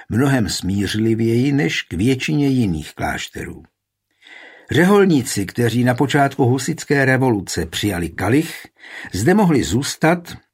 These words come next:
a pár nejstarších tu žilo dosud. Stále hlásali slovo Boží česky a proto se klášteru také říkalo Na Slovanech.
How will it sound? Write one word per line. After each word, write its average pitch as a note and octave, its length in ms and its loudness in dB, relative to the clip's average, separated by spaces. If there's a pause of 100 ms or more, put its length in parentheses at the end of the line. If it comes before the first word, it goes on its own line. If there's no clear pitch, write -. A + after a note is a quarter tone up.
a G#2 60 0
pár D#2+ 340 -4
nejstarších C#3 840 -4
tu C#3 180 0
žilo A2+ 280 -2
dosud. - 400 -8 (760)
Stále A2+ 520 0
hlásali C#3+ 580 0
slovo G2 360 -2
Boží E2 400 -6
česky - 520 -8 (580)
a G2+ 180 -4
proto C3 380 -2
se D#3+ 160 -2
klášteru B2 580 -2
také A2+ 380 -6
říkalo F#2+ 480 -10 (340)
Na F2 140 -2
Slovanech. F2+ 640 -6